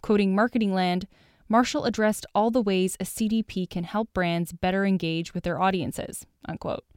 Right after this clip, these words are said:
Marshall shared three ways that C D Ps can help businesses. The first benefit was financial. Quoting Marketing Land, Marshall shared how a C D P allows marketers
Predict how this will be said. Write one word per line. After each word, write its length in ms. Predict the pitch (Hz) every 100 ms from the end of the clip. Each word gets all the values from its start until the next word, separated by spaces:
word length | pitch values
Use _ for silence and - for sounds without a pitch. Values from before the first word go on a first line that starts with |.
| _ _ _ _ _
Marshall 300 | 208 208 240
shared 340 | 226 208 190 185
three 320 | - 294 294
ways 420 | 220 196 196 196
that 200 | - 196
C 120 | - 208
D 100 | 196
Ps 260 | - 202
can 120 | -
help 180 | 180 196
businesses. 640 | 185 175 185 175 196 269 - - - - -
The 80 |
first 320 | 233 302 302 -
benefit 340 | 277 262 277
was 140 | 262
financial. 680 | - 269 269 269 - - - _ _ _
Quoting 320 | - 208 202
Marketing 340 | 190 190 208 202
Land, 320 | 202 202 202 - _ _ -
Marshall 300 | 254 254 285
shared 360 | - 220 214
how 120 | 208
a 80 | 196
C 220 | 185 233
D 140 | 233 254
P 320 | - 190 185
allows 440 | - 185 190 196 -
marketers 540 | 180 175 180 180 175